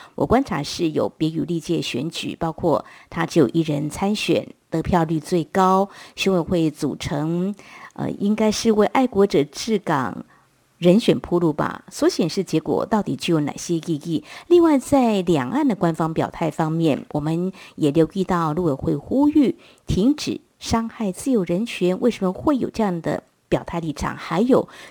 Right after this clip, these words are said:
中国国务院港澳办发文则是指出，选举结果彰显了新选制的先进性跟优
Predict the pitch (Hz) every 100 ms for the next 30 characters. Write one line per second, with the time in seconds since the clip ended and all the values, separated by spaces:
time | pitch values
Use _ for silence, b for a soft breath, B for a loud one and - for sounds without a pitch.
0 | B 196 294 285 170 151 160 165 202 160
1 | 170 127 127 269 226 208 175 147 175 175
2 | 165 147 151 - 156 180 175 - - 240
3 | 240 B B B - 220 277 - 180 -
4 | 165 185 139 - 233 254 277 - 190 135
5 | 156 208 B B B - 285 285 - 185
6 | 131 - 294 240 151 - b - - 240
7 | 220 214 - 226 151 151 - 170 139 160
8 | 151 147 185